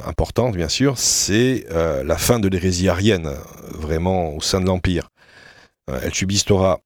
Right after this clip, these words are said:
à l'extérieur, particulièrement chez les Goths, mais, euh, dans, dans ces peuples qui, qui, qui ont un accès moins courant, moins classique à, à la culture antique,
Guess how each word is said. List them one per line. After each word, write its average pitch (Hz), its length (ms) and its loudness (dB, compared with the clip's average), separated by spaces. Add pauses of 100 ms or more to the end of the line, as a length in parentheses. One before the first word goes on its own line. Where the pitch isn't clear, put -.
(120)
à 76 80 -2
l'extérieur, 110 460 2
particulièrement - 560 -2
chez 85 180 0
les 80 100 -4
Goths, 131 320 2 (580)
mais, 92 340 2
euh, 80 300 2
dans, 73 300 -6
dans 73 180 -8
ces - 180 -10
peuples - 320 -2
qui, 67 280 -10
qui, - 340 -12
qui - 80 -12
ont 82 40 -2
un 80 160 -2
accès 80 240 -4
moins 80 680 0 (760)
courant, 92 360 2
moins 87 120 2
classique 98 500 0
à, 76 280 0
à 80 60 0
la 87 100 0
culture 80 380 -4
antique, 117 400 -2